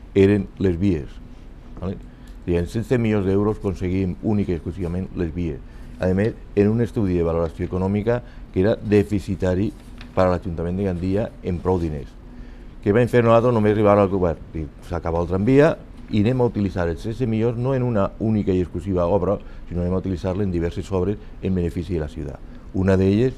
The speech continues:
és el Col·legi Cervantes, com va ser també el Sant Francesc de Borja. Normalment, eh, senyor Navarro, quan nosaltres actuem i s'actua en el pla confiança és quan, mm, han parlat un munt de vegades en la conselleria, han presentat els projectes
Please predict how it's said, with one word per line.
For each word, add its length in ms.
és 100
el 80
Col·legi 300
Cervantes, 580
com 160
va 80
ser 160
també 300
el 80
Sant 140
Francesc 280
de 80
Borja. 300
Normalment, 680
eh, 220
senyor 340
Navarro, 440
quan 220
nosaltres 340
actuem 420
i 320
s'actua 480
en 80
el 60
pla 160
confiança 640
és 160
quan, 320
mm, 760
han 180
parlat 340
un 100
munt 180
de 100
vegades 260
en 80
la 100
conselleria, 680
han 160
presentat 380
els 100
projectes 540